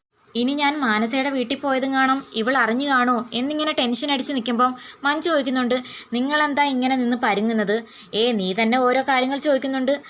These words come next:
നീ തന്നെ അതിനുള്ള മറുപടിയും പറയുന്നുണ്ട്, പിന്നെ ഞാനെന്ത് പറയാനാ?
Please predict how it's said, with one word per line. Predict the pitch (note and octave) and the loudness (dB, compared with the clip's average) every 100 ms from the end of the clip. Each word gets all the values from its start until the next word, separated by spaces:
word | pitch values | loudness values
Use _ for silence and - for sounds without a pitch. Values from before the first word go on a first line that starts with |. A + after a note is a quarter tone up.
| - - F4+ | -20 -14 -4
നീ | F#4 | 0
തന്നെ | E4+ E4 D4 | 0 0 0
അതിനുള്ള | C#4+ C#4 C4+ | 2 2 2
മറുപടിയും | A3+ A3+ A#3+ B3 | 4 4 2 2
പറയുന്നുണ്ട്, | G#3+ G3 G3 F#3+ F#3 | 0 0 -2 -4 -2
പിന്നെ | A3 A3+ | 0 2
ഞാനെന്ത് | G#3+ A#3 C4 C4 | 2 2 0 0
പറയാനാ? | A#3 G3+ F#3+ | 2 2 2